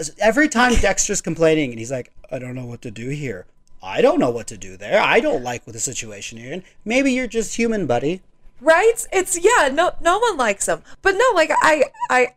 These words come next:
Speaker 2: I, I think I do like that, that i-, interaction too, where Deb is like, she didn't even fucking know Richard Simmons. It's like, but
Speaker 1: Rick, Ricky Simmons. Richard Simmons is the man who danced on T V for
Speaker 2: <laughs> Oh my
Speaker 1: workout
Speaker 2: God.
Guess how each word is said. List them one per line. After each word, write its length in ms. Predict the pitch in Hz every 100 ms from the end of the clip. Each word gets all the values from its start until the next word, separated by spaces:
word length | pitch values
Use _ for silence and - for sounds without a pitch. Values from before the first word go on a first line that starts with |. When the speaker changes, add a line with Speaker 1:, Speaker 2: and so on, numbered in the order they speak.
| -
Speaker 2:
I, 140 | 240 240
I 80 |
think 320 | 240 - 320 -
I 220 | 247 240 -
do 480 | 233 247 247 240 240 _ -
like 300 | 220 220 226
that, 440 | 196 202 180 - -
that 240 | 214 208 - -
i-, 140 | 208
interaction 720 | - 214 - 190 185 - 196 196
too, 300 | - 185 180
where 460 | 180 175 170 175 - 262
Deb 260 | 226 226 214
is 140 | 214
like, 300 | 233 202 208 _
she 200 | - 349
didn't 300 | 440 427 381
even 180 | 381 359
fucking 480 | 381 370 339 254
know 520 | 233 240 320 285 190 214 _ _
Richard 320 | 262 262 214
Simmons. 500 | - 160 - 208 208 - _ _ -
It's 180 | - -
like, 180 | 196 -
but 240 | 202 - _ _
Speaker 1:
Rick, 380 | 156 143 160 -
Ricky 320 | 147 151 139
Simmons. 720 | 120 - 202 185 _ - - _ _ _ _ _
Richard 460 | 123 151 175 156
Simmons 460 | - 160 143 131 120
is 180 | 117 110
the 180 | 117 113
man 360 | 120 117 113 110
who 180 | 107 101
danced 480 | 110 113 110 -
on 180 | 104 107
T 260 | 107 - 113
V 220 | 110 110
for 260 | 107 - 95
Speaker 2:
<laughs> 60 | -
Oh 60 | 453
my 40 | 381
Speaker 1:
workout 260 | - -
Speaker 2:
God. 380 | 466 523 587 494